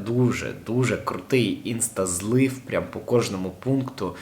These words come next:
а, Алекса Топольського. Цей злив буде знаходитись за посиланням під відео, тож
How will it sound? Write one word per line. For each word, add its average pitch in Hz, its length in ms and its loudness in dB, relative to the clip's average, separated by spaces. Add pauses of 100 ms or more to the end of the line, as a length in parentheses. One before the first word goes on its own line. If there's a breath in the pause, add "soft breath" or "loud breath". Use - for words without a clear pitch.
(300 loud breath)
а, 87 300 2
Алекса 110 480 4
Топольського. 101 1200 4
Цей 190 260 8
злив 92 380 2
буде 113 200 4
знаходитись 110 680 6
за 107 240 6
посиланням 107 840 2
під 110 220 -4
відео, 87 440 2
тож - 320 -2